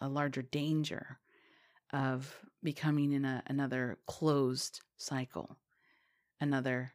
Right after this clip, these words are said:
sleep cycle, if you will. <laughs> So corny analogy, sorry. Um, but it does. It puts us in another sleep cycle. It's, to me, I feel like in my,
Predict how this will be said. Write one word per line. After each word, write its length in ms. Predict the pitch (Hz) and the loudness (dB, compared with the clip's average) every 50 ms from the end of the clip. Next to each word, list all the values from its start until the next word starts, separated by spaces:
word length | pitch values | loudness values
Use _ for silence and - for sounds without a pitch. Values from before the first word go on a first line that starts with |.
| _ _ _ _ _ _ | _ _ _ _ _ _
sleep 480 | - - - - 165 175 175 170 151 - | -10 -6 -2 2 4 4 4 4 2 -2
cycle, 600 | - - - - - - - 143 139 - - 127 | -6 -6 -6 -6 -6 -6 -6 -6 -6 -6 -6 -6
if 160 | 143 156 - | -8 -6 -4
you 140 | 147 147 143 | -4 -4 -4
will. 340 | 151 156 156 - - 165 - _ - 170 - - - - - | -4 -6 -8 -8 -10 -12 -12 _ -6 -6 -6 -6 -6 -4 -2
<laughs> 280 | 180 - - - - - - _ _ - - - _ _ - - _ - - 269 277 254 240 226 - - - - _ - - - | -4 0 0 0 -2 -2 -6 _ _ -20 -20 -20 _ _ -20 -20 _ -14 -10 -8 -8 -8 -8 -10 -12 -16 -20 -20 _ -16 -12 -8
So 160 | - - - | -6 -6 -6
corny 400 | - - - 135 135 107 123 135 | -6 -6 -4 -2 -2 0 0 0
analogy, 520 | 127 135 113 - 120 - - 131 - 139 | 0 0 -2 -2 -2 -4 -4 -4 -6 -8
sorry. 360 | 135 - - - 82 - 156 - - - - - - - - - - - | -8 -6 -6 -6 -6 -6 -8 -12 -16 -18 -18 -16 -18 -18 -20 -20 -8 0
Um, 440 | - 156 151 143 143 139 135 135 135 - - _ _ _ _ _ _ _ _ - - - - | 2 4 4 4 4 4 2 0 0 -4 -10 _ _ _ _ _ _ _ _ -20 -14 0 2
but 120 | 202 190 | 4 4
it 80 | 190 185 | 6 6
does. 440 | 180 190 233 214 98 - - - - | 6 6 6 6 2 0 -6 -8 -8
It 80 | - - | -4 0
puts 200 | - 151 156 - | 2 2 2 0
us 140 | 170 - 175 | 0 2 2
in 60 | 170 | 4
another 260 | 170 170 170 170 190 | 4 4 4 2 2
sleep 260 | 175 - - 202 208 | 2 2 2 2 2
cycle. 440 | - - 151 147 - - - - - - | 0 -2 -6 -6 -4 -4 -4 -2 0 0
It's, 260 | - 156 - - - | 0 0 -2 -6 -10
to 180 | - - 196 | -4 0 2
me, 240 | 190 208 240 247 214 | 4 6 6 6 6
I 220 | - - 156 151 147 | 6 6 4 4 2
feel 260 | - - 160 151 147 | 0 0 0 0 2
like 240 | 143 135 135 135 - | 2 0 0 0 0
in 120 | 143 143 | 0 0
my, 420 | 143 139 139 143 143 139 135 127 | 0 0 0 0 0 0 0 -2